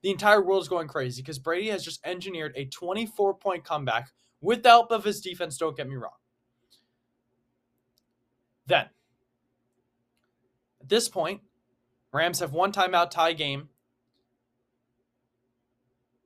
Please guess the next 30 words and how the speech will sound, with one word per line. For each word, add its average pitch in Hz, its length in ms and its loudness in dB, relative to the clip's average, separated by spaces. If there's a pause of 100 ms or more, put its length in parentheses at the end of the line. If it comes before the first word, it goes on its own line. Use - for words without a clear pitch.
(420)
and 139 300 -8 (460)
Matthew 135 400 -6
Stafford 127 420 -4
pulls 123 260 -10
off 117 160 -4
some 107 200 -16
magic, 90 340 -16 (160)
right? 123 340 -2 (420)
And 180 140 -2
this 277 160 2
is, 226 140 0
I 208 160 8
think, 202 220 -6
the 180 80 -2
worst 190 380 -2
play 180 160 0
call 165 200 0
I've 143 80 -4
ever 139 200 -4
seen 135 200 -10
in 120 80 -8
my 110 140 -6
life. - 400 -14 (680)
Todd 214 380 8
Bowles 208 480 2
on 165 200 -6 (200)
third 233 340 0
down, 175 460 0
I 175 100 0
believe, 151 480 -8